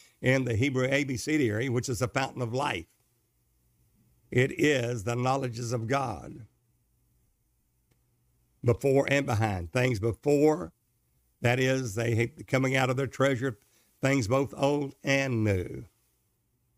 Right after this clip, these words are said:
They are the ones that have the revelation of Jesus Christ. They know these things that must shortly come to pass, which is the spirit of prophecy, the testimony of Jesus.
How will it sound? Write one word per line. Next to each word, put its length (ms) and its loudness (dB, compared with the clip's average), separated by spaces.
They 340 4
are 220 0
the 100 -2
ones 400 0
that 140 -2
have 180 0
the 80 2
revelation 540 2
of 60 2
Jesus 340 0
Christ. 440 0
They 200 4
know 260 2
these 320 0
things 840 0
that 200 0
must 220 2
shortly 300 0
come 220 0
to 80 0
pass, 340 -2
which 300 0
is 580 -2
the 100 0
spirit 340 4
of 100 -2
prophecy, 520 -4
the 140 -4
testimony 520 0
of 80 -2
Jesus. 480 -4